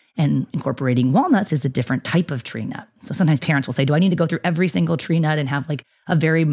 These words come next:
I mean, I've seen parents make, like, checklists. And actually in one of my programs, we do have a tree nut checklist because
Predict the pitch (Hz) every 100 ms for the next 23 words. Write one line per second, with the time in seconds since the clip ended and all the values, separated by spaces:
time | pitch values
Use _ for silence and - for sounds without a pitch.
0 | - 135 117 - 120 117 117 - - -
1 | 120 - 131 - 127 123 - 117 123 -
2 | _ _ 190 - 240 180 170 139 147 123
3 | 117 113 107 107 120 117 110 110 - -
4 | - - - 131 127